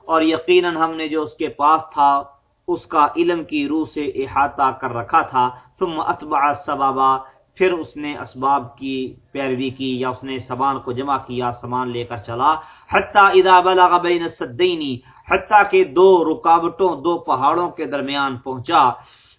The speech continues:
وجد من دونہما قوما، تو اس کے پیچھے کچھ ایسی قوم کو پایا، لا یکادون یفقہون قولا، جو قریب نہ تھے کہ کوئی بات سمجھیں۔ قالوا، تو انہوں نے کہا، یا ذا القرنین، اے ذو القرنین، ان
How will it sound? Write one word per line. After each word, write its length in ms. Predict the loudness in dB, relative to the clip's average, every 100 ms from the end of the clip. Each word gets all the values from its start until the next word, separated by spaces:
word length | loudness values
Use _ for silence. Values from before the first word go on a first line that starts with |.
| -8
وجد 320 | 2 2 2
من 320 | 0 -2 -6
دونہما 560 | -6 -6 -4 -4 0 0
قوما، 480 | 2 0 2 2 2
تو 160 | 0
اس 140 | -6 0
کے 120 | -2
پیچھے 640 | -2 -8 -10 0 2 2
کچھ 220 | -2 -6 -6 _
ایسی 380 | -10 -8 -4 -6
قوم 440 | -6 2 6 6 4
کو 220 | -6 -4
پایا، 440 | 4 4 6 4
لا 220 | 6 4
یکادون 600 | 4 0 0 0 0 -2 -4
یفقہون 680 | -4 -8 -4 -4 -4 -6 -6
قولا، 520 | -2 -2 2 4 4 2 -14 _
جو 140 | -2 -2
قریب 360 | 0 4 2 2
نہ 180 | -2 -2 0
تھے 160 | -2
کہ 140 | -2 -6
کوئی 240 | -4 -6
بات 320 | -2 -2 -2
سمجھیں۔ 600 | -8 -10 -10 -6 -4 -4 -8 -16 -12 4
قالوا، 400 | 6 8 8 4
تو 80 | 2
انہوں 120 | -4
نے 140 | -4 -4
کہا، 260 | 2 4 6
یا 220 | 6 6
ذا 100 | 6
القرنین، 580 | -2 0 -2 -2 -4 -4
اے 300 | -6 -4 -4
ذو 60 |
القرنین، 580 | -4 -4 -6 -2 0 0 -4 _ -8
ان 200 | -4 0